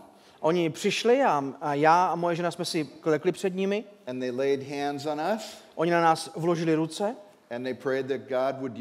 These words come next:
Speaker 2: use us to plant a church in Indonesia.
Speaker 1: A pomodlili se, modlili se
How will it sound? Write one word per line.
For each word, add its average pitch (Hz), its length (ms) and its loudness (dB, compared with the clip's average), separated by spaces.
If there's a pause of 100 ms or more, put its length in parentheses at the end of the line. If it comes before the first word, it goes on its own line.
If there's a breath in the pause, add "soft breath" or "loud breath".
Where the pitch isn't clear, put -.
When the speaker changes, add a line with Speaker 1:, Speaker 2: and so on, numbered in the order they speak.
(120)
Speaker 2:
use 143 160 -6
us 143 100 -8
to 117 120 -12
plant 127 380 -10
a 147 40 -14
church 131 420 -10
in 127 140 -12
Indonesia. 117 760 -10 (100)
Speaker 1:
A 151 360 2
pomodlili 185 400 2
se, 202 180 -2
modlili 180 280 0
se 196 260 -2